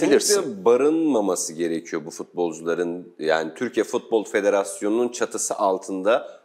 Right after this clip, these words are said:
Speaker 2: oynanan bir organizasyonun içinde. Bu ne demek? Antalyaspor demek, Süper Lig demek.
Speaker 1: Evet.
Speaker 2: Yani organizasyonların tamamı. Ee, Nuri Şahin'in bir açıklamalarını bir izleyelim. Neler demiş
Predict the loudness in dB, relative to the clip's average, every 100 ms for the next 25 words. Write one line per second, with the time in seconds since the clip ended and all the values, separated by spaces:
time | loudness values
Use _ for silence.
0 | _ 6 6 4 0 0 0 0 0 0
1 | 0 -2 2 0 0 -4 -4 -4 -6 -6
2 | -2 -2 -4 -8 -6 -2 0 0 -4 -2
3 | -4 -2 -4 -4 -8 -8 -10 -6 -6 -6
4 | -6 -2 -2 -4 -8 -6 -4 -4 -8 -14
5 | -16 _ 0 2 0 -2 -8 0 4 4
6 | 2 0 0 -2 -4 -2 -2 0 0 0
7 | -4 -10 -18 -4 4 6 6 4 2 2
8 | 2 2 4 2 2 0 0 0 0 2
9 | 2 2 0 0 -4 -6 -2 -4 -2 2
10 | 2 2 -4 -8 0 2 4 2 0 -4